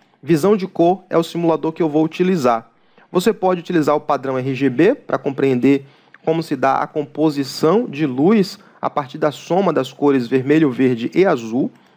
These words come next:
mas aqui eu vou explorar apenas uma lâmpada. Fica a seu critério voltar lá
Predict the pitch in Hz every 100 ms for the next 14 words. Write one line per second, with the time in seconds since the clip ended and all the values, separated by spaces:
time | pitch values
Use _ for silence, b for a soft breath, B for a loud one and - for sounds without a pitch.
0 | b b - 226 208 226 220 - 185 175
1 | 180 - 165 180 180 - - 196 170 120
2 | 110 98 - - - _ - 147 180 196
3 | 190 190 - 143 151 165 b b 120 147
4 | - 160 151 139 160